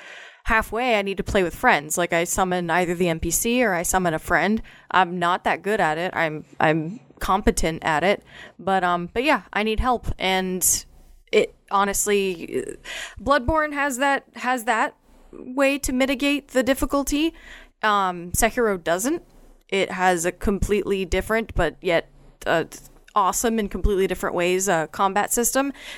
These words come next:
that you totally can't just approach like you do a normal From Software game, which is,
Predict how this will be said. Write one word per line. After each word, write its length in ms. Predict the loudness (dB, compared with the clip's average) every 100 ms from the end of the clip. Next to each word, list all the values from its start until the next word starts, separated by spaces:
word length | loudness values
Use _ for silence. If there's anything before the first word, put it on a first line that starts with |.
| 0
that 140 | 0
you 160 | 0 -2
totally 320 | 0 2 0
can't 260 | -2 -6 -2
just 260 | -2 0
approach 460 | -2 0 0 0 -2
like 180 | -4 -2
you 80 | -2
do 200 | 4 4
a 60 |
normal 300 | 4 0 -2
From 220 | -2 -2
Software 380 | 0 0 0 -2
game, 280 | 2 2 2
which 200 | -2 -2
is, 260 | 0 0